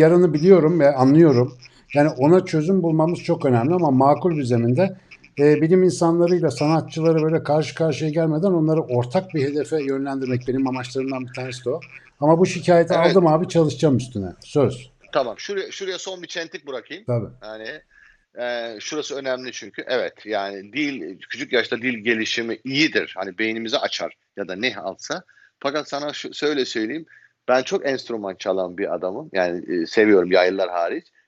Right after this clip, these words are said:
Speaker 2: Her enstrüman da beyin açıyor. Şiir de beyin açıyor.
Speaker 1: Aynen öyle,
Speaker 2: Mesela
Speaker 1: aynen.
Speaker 2: koşup, koşup oynamak vücudu açıyor. Yani yaprak görmek, ne bileyim yani, e, doğayla ilgilenmek.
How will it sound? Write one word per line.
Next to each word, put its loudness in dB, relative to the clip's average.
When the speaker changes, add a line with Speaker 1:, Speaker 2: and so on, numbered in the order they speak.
Speaker 2:
Her -2
enstrüman -12
da -12
beyin -14
açıyor. -12
Şiir 2
de 4
beyin 4
açıyor. 0
Speaker 1:
Aynen 4
öyle, 2
Speaker 2:
Mesela 2
Speaker 1:
aynen. -2
Speaker 2:
koşup, -2
koşup -2
oynamak 0
vücudu -8
açıyor. -8
Yani -4
yaprak -2
görmek, -6
ne -6
bileyim -6
yani, 2
e, -6
doğayla 6
ilgilenmek. -4